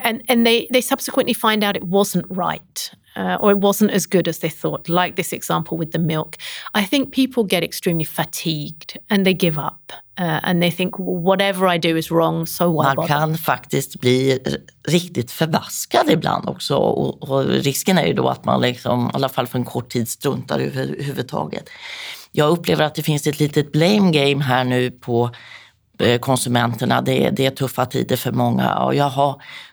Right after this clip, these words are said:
Speaker 2: ja, nu passar det minsann att sluta köpa eko. Eh.
Speaker 1: Yeah. And, yeah, and again, like, w-, w-, with thinking about this kind of cost of living crisis, again, we see that consumers are kind of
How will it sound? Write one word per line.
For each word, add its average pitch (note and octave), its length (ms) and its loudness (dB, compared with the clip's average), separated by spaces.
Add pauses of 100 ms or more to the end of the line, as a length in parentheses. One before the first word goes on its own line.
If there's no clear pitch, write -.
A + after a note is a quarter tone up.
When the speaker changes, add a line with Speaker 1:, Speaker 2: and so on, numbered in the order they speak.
Speaker 2:
ja, E3 280 4
nu D#3+ 200 4
passar F#3 340 0
det E3+ 60 4
minsann C#3+ 400 2
att C#3 80 -4
sluta C3 360 0
köpa B2 320 0
eko. - 520 0 (800)
Eh. G1+ 380 0 (880)
Speaker 1:
Yeah. A3 440 4 (720)
And, C4+ 180 0
yeah, F4 360 4
and E4 100 2
again, D#4+ 420 2
like, C4+ 260 0 (800)
w-, A#3+ 280 -2
w-, A#3+ 160 0 (320)
with C#4 240 2 (100)
thinking D#4 360 0
about A3 180 2
this A3 140 0
kind - 200 -2
of F#3+ 100 -6
cost - 280 0
of G#3+ 80 -2
living D4+ 240 0
crisis, - 420 -2
again, C4 480 2
we G#3+ 100 2
see G3 280 -2
that F#3 180 -4 (120)
consumers G#3+ 680 0
are F3+ 60 -6
kind E3+ 320 -2
of E3+ 200 -6